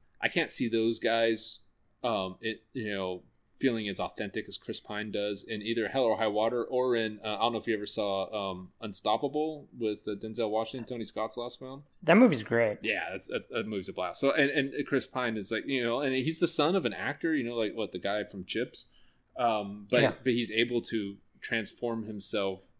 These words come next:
Speaker 1: to feel like, no, this actually, this is actually a dude who, uh, has worked his life in Texas and has, has a life full of regrets. And, like, you don't, his physicality and his look and how he carries himself, it feels authentic. Like, you know, I haven't quite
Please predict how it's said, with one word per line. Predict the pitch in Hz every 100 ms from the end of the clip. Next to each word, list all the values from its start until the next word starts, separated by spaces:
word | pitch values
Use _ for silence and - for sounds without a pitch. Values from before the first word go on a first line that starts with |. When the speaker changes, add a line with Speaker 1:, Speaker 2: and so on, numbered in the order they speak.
| _ _ _ _
Speaker 1:
to | 120
feel | - - 127 120 110
like, | 98 95 -
no, | 120 139
this | 147 151
actually, | 131 - -
this | 156 -
is | 127
actually | 107 107 113 104
a |
dude | 98 104 110
who, | 110 110 104 101 _ _ _ _ _ -
uh, | 127
has | 117 113
worked | 123 131 131
his | 123 107
life | 110 120 120 123
in | 117 104
Texas | - 113 - 135 139 123
and | 104
has, | 117 98
has | 110 107
a | 107 101
life | 101 104 -
full | 117 110
of |
regrets. | 104 98 101 131
And, | 113
like, | 101 110
you | 104
don't, | 110 113 - _ _ _ _ -
his | 120 -
physicality | 117 117 - 104 110 123 127
and | 107
his | 92 -
look | 101 117
and | 113 95
how |
he | 101
carries | - 101 104 123
himself, | 110 131 -
it | _
feels | 107 98
authentic. | 95 - 98 101 143 -
Like, | 104 - _ _ _ _ -
you | 113
know, |
I | 107
haven't | 113 123 113 - _ _ -
quite | - 120 117 123 143